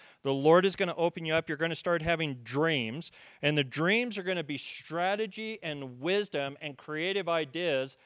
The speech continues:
that don't come from a natural place, but come from the heart of God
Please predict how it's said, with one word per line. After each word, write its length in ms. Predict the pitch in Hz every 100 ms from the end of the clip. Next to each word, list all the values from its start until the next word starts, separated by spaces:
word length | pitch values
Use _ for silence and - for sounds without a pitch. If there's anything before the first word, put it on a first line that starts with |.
| _ -
that 280 | 156 123
don't 280 | 151 180 214 -
come 300 | - 185 185
from 200 | 185 165
a 60 | 151
natural 560 | 147 165 196 220 156
place, 340 | 127 - 131 131
but 220 | 147 -
come 300 | - 190 196
from 240 | 185 156
the 80 | 143
heart 340 | - - 190
of 160 | 202 185
God 460 | 147 147 123 117